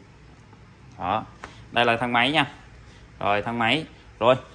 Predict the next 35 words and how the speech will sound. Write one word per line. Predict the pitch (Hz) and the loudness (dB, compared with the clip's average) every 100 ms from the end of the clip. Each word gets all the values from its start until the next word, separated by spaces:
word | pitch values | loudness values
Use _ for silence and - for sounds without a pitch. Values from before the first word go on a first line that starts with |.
| - - | -20 -14
tiếp | - - | -6 -4
tục | 117 | -4
là | 107 113 - | -2 -2 -2
em | 131 | -6
Tú | 143 139 | -6 -8
có | - | -4
về | 143 | -2
thêm, | 139 127 | 0 0
ờ, | 123 123 | 2 2
ít | 151 156 | 2 -2
cái | 185 | -4
phụ | 120 107 | -4 -4
kiện | 117 90 107 | -4 -6 -2
mà | 107 101 104 104 - - | 0 2 0 -4 -14 -4
anh | 131 | 0
em | 131 127 | 2 2
hay | 131 | 2
hỏi | 110 101 139 | 2 0 0
nè. | 139 - - - - | 0 -4 -20 -20 -4
Dạo | 107 | 0
này | 113 | 2
anh | 117 | 0
em | 123 123 | 0 -2
hay | 120 | -2
hỏi | 117 87 107 | -2 -4 -6
mấy | 139 | -4
cái | 165 | -2
phụ | 139 101 | -2 -4
kiện | 104 104 | -4 -2
mà | 92 | -6
chuyển | 92 - 95 | -6 -8 -4
qua | 139 | -2
đế | 135 | -2
sạc | 147 143 98 | -2 0 0
á. | 107 | -2